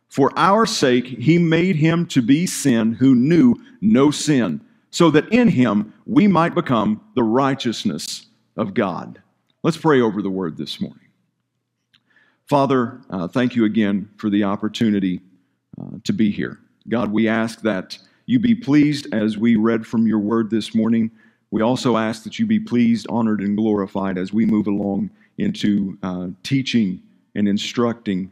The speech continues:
from your word. God, I pray that you open the ears of the hearers this morning,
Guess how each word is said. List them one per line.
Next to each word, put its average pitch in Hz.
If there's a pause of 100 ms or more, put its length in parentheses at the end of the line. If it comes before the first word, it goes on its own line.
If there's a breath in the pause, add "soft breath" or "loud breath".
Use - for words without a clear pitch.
from 110
your 104
word. 95
God, 117
I 110
pray 127
that 120
you 117
open 135
the 117
ears 135
of 107
the 107
hearers 135
this -
morning, 170